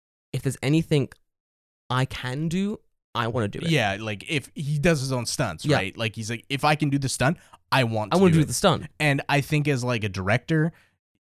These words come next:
Speaker 2: on the one hand, you're probably like, "Uh, if you get hurt,
Speaker 1: Yeah.
Speaker 2: then the whole thing is fucked up." But at the
Speaker 1: Yeah.
Speaker 2: same time, you're like, "Well, if I can ca-, just capture it in camera, I don't have to C G I or hide your face. It's just
Speaker 1: It's
Speaker 2: you."
Speaker 1: Yeah, it's easy.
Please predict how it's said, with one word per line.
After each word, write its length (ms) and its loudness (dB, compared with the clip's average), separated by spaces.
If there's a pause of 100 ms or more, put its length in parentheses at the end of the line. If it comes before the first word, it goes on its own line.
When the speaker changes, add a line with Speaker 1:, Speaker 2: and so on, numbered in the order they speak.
(100)
Speaker 2:
on 100 2
the 80 2
one 180 2
hand, 220 0
you're 80 -2
probably 480 -2
like, 240 -6 (280)
"Uh, 280 8
if 60 4
you 80 6
get 140 8
hurt, 240 8
Speaker 1:
Yeah. 100 2
Speaker 2:
then 140 6
the 100 2
whole 260 6
thing 300 0
is 120 2
fucked 220 2
up." 220 0
But 100 0
at 60 0
the 120 0
Speaker 1:
Yeah. 60 2
Speaker 2:
same 160 4
time, 180 2
you're 100 0
like, 200 0 (640)
"Well, 520 8 (560)
if 140 -2
I 80 -2
can 140 -4
ca-, 160 0
just 200 -4
capture 400 0
it 80 -4
in 120 -6
camera, 840 2
I 140 0
don't 300 -6
have 280 -4
to 80 -8
C 340 -4
G 240 -2
I 200 2
or 140 2
hide 320 0
your 120 2
face. 420 -4
It's 200 -8
just 340 -2
Speaker 1:
It's 100 -6
Speaker 2:
you." 400 -2
Speaker 1:
Yeah, 160 2
it's 160 -2
easy. 460 -6